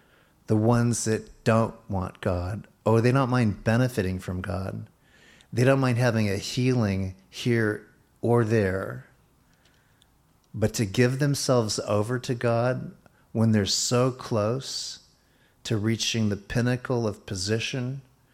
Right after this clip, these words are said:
that they believe will satisfy them. And so Elisha has a broken heart, realizing that his nation now is going to be moving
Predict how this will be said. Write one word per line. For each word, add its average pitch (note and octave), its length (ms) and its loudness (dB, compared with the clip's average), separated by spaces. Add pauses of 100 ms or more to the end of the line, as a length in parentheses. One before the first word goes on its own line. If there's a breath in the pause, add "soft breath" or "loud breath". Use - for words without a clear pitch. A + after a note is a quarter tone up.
(520 soft breath)
that G#2+ 180 -2
they A2 120 2
believe G#2 400 2
will G2+ 120 -4
satisfy A#2 920 0
them. A#2+ 520 -4 (1200 soft breath)
And B2 140 4
so B2+ 540 2
Elisha C3 920 2 (260)
has A2 260 -2
a G2 40 2
broken A2 520 0
heart, G2 500 -2 (240)
realizing G2 1040 0 (380 loud breath)
that G#2 160 -4
his G2+ 260 -2
nation A#2 680 0
now G2 280 0
is G2+ 300 -6
going A2+ 280 2
to B2 120 -2
be A#2 180 2
moving A2+ 1120 4